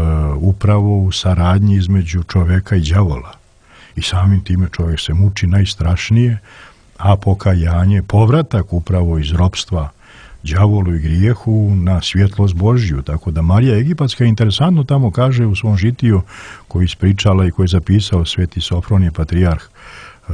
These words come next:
jerusalimski, da ona onoliko godina koliko je živjela u tom grijehu, toliko je bilo potrebno da se izbavi od njega.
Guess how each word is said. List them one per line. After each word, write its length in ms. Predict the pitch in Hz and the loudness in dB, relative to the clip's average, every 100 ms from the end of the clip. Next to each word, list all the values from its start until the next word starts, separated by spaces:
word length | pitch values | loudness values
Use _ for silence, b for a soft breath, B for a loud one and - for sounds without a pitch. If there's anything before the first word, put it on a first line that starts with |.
| 80 | -2
jerusalimski, 800 | 82 80 - 95 135 147 - 123 | 0 -2 0 2 2 2 0 0
da 140 | 101 | 2
ona 280 | 95 120 143 | 2 2 2
onoliko 500 | 107 113 123 196 156 | 2 2 2 0 -2
godina 460 | 107 165 160 139 104 | 0 0 0 0 -2
koliko 520 | 101 104 101 101 98 | -2 -2 -2 -2 0
je 260 | 92 90 82 | 0 0 -2
živjela 580 | 80 92 120 151 107 | 0 0 2 2 0
u 160 | 85 78 | -2 -4
tom 280 | - 95 80 | -2 -2 -2
grijehu, 480 | 76 95 151 - 104 | -2 0 0 -2 -4
toliko 380 | 101 131 151 | 0 -2 0
je 60 | 143 | -2
bilo 220 | 151 165 | 0 -2
potrebno 680 | 98 196 202 131 104 98 90 B B | -4 -6 -4 -2 0 2 0 B B
da 120 | 107 | -4
se 160 | - 104 | 0 0
izbavi 420 | 107 110 90 76 | 2 0 -2 -4
od 100 | 65 | -8
njega. 360 | 67 60 - | -10 -12 -18